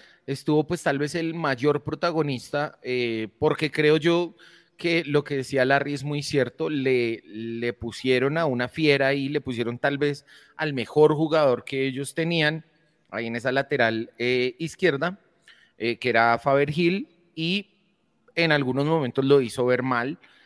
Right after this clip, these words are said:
Ese espacio en la espalda de Asprilla, pues, fue explotado varias veces y también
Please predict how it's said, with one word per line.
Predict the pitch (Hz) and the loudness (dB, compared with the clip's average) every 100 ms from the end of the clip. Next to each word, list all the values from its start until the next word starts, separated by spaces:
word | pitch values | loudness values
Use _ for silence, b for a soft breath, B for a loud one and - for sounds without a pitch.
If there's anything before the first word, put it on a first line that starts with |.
| b | b
Ese | 120 131 | -8 -6
espacio | 131 - 131 - 135 | -2 2 2 2 -4
en | 139 | -2
la | |
espalda | 135 - 113 110 110 117 110 | -4 -2 -2 0 0 -2 -2
de | 131 | -2
Asprilla, | 117 - 117 98 110 - | -2 -4 -6 -4 -4 -4
pues, | 127 - | -8 -6
fue | 110 | -8
explotado | 101 - 120 - 117 120 | -8 -4 -2 0 0 2
varias | 123 123 135 120 | 2 2 -2 -2
veces | 123 160 196 - B B B | -4 -4 -10 -14 B B B
y | 190 | -6
también | 170 190 170 151 180 | -2 0 2 0 -2